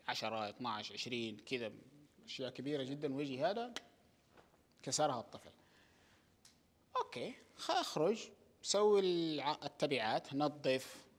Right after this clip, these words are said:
شيل، غسل المكان اللي كبيت عليه العصير مثلًا، كذا، هذه لازم يتحملها. بعدين أنا ترى لساعي زعلانة،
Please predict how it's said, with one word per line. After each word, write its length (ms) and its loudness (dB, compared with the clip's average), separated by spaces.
شيل، 520 2
غسل 680 2
المكان 420 -6
اللي 140 -6
كبيت 360 -6
عليه 180 -6
العصير 640 0
مثلًا، 520 0
كذا، 600 -2
هذه 260 -2
لازم 260 -2
يتحملها. 480 -4
بعدين 420 -2
أنا 240 -2
ترى 240 0
لساعي 460 0
زعلانة، 540 -6